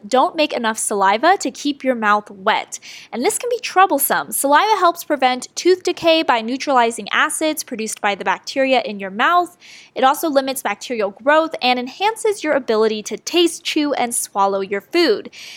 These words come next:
In fact, there are important enzymes in saliva that are crucial to proper food digestion.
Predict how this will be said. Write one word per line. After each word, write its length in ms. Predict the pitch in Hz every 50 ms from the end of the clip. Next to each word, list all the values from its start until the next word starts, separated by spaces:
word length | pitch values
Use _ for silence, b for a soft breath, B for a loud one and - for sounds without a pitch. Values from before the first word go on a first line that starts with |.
| B B B
In 140 | 320 330
fact, 340 | 330 392 381 381 - - -
there 140 | 269 349 349
are 120 | - 359
important 400 | 330 311 - - 392 392 370 285 -
enzymes 600 | - 269 302 339 320 349 254 220 208 196 196 -
in 120 | - 226 214
saliva 460 | - - 226 208 202 185 185 190 190
that 120 | 196 202
are 80 | 214 214
crucial 540 | - - - - 370 392 - - - - -
to 120 | - 240
proper 380 | - - 254 233 233 - 233 233
food 240 | - - 214 202
digestion. 800 | 190 214 190 208 202 - 240 269 - - - 208 151 127 101 -